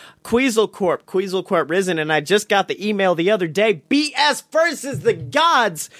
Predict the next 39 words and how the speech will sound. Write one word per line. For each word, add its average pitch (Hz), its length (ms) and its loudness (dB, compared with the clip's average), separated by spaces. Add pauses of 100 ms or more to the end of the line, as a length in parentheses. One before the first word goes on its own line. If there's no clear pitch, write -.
(160)
is 233 220 0
available 185 1000 0 (420)
on 247 320 0
the 175 140 2
website, 156 1160 -2 (680)
and 208 500 0 (160)
you 185 160 -4
can 196 240 0
listen 214 300 0
to 170 240 0
it 190 180 -4
for 190 380 2
free. 185 580 0 (300)
So 240 260 0
all 254 260 2
you 269 200 -2
people 247 460 0
out 233 240 2
there 214 280 0
who 185 80 0
are 180 80 0
like, 156 320 2
"Well, 147 260 4
we 143 140 -4
can't 147 340 -4
afford 135 380 -2
merch, 123 400 -2
we 135 80 -6
can't 135 300 -2
afford 131 280 -2
to 123 60 -4
pay 117 260 0
the 110 140 -4
Patreon," 107 800 0 (420)
this 160 420 -2
is 226 200 2
free 214 400 0
to 254 80 2
you. 165 520 0